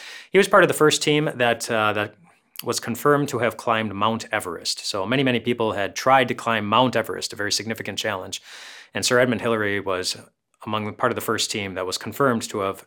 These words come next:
actually done that and survived. Now, he had tried many times previously and failed. He would go ahead and get up the mountain, and he wouldn't be able to go any further. He would get up the mountain, and he would get sick, or he would get injured, or something like that. And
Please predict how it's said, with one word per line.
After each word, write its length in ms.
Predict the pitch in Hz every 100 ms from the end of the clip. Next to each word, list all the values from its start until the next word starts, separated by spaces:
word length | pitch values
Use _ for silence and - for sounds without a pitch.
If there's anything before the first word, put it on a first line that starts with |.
| -
actually 360 | 113 - 101
done 180 | 101 110
that 220 | 101 90
and 180 | 92 87
survived. 640 | - 98 107 98 - - - - - - - -
Now, 100 | 120
he 80 |
had 100 | 180
tried 260 | 180 165 135
many 160 | 131 143
times 300 | 143 110 -
previously 560 | 131 120 95 - 90
and 120 | 85
failed. 520 | - 127 117 85 - - _ _ _ _
He 100 | 101
would 100 | 90
go 80 | 120
ahead 100 | 123
and 60 |
get 100 | 127
up 80 | 131
the 80 | 117
mountain, 360 | 117 117 113
and 80 | 110
he 60 | 98
wouldn't 200 | 101 113
be 60 | 107
able 120 | 98
to 60 | 98
go 120 | 101
any 100 | 98
further. 340 | - 95 87
He 60 | 90
would 80 | 98
get 140 | 135
up 80 | 135
the 80 | 117
mountain, 360 | 120 120 117
and 120 | 107
he 80 | 98
would 100 | 98
get 140 | 101 -
sick, 340 | - 90 -
or 40 |
he 60 | 104
would 120 | 101
get 100 | 107
injured, 320 | 110 101 90
or 80 | 82
something 320 | - 120 113
like 220 | 98 85 -
that. 280 | 85 85
And 160 | 95 90